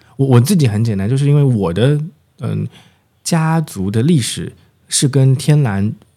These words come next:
就是传播的历史是不一样的。所以我，我比如说同样一件事情，我会听到我爸爸妈妈跟我说的版本，以及课本上、电视上看到的版本，那这里面就有一个对比，然后我就会觉得，哎，那，那我到底要选择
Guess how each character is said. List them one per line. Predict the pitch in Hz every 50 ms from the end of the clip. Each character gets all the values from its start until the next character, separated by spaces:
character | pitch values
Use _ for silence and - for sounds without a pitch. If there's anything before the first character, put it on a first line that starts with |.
| _
就 | _ - 107
是 | 113 110 104 -
传 | - - - 101 110 135
播 | 165 156
的 | 147
历 | 143 135
史 | 101 104 104
是 | 98
不 | 104 117 131
一 | 120
样 | 120 135 147 139 117
的。 | - - - _ _ _ _ _ _ _ _
所 | - 160
以 | 165
我， | 147 123
我 | - - 104 98
比 | - - 107
如 | 107 120
说 | 139
同 | 131 - - 104
样 | 131 151 139
一 |
件 | 117 117 113
事 | 110 - 117
情， | - 104 98
我 | 95
会 | - 131 123
听 | 139
到 | 135 131
我 | 113 98
爸 | - - 123 120
爸 | 113
妈 | 107 110 127
妈 | 139 147
跟 | 151 156 139
我 | 117
说 | 110 - 110
的 | 101
版 | - - - -
本， | 151 - - - - _ _ _
以 | - 110
及 | 110 107
课 | 104 - 151
本 | 123 98 95
上、 | 110 - 110 104 104
电 | 113 131 127
视 | - 123
上 | - 113 101 - - 135 143
看 | - - 104
到 | 95
的 | 98
版 | 95 - 95 92 101
本， | - - - _ _ _ _ _ _
那 | 131 123
这 | 120 175
里 | 151 120
面 | 104 104
就 | 110 120
有 | 107
一 | 98
个 | 95 101 95
对 | - 147 123 104
比， | 101 - - - _ _ _ _ _ _ _ _
然 | _ 123 104
后 | 101 113 113 107 104 101 95
我 | 98 104 101
就 | - 123
会 | 127 117
觉 | 107 101
得， | 95 101
哎， | 98 107 110 117 117 120 - -
那， | 117 113 123 - - _
那 | 139 131
我 | 110 98
到 | 98 - 123
底 | 110
要 | 107 101
选 | 107 107 - - 95 90
择 | 87 - 98 92 92 101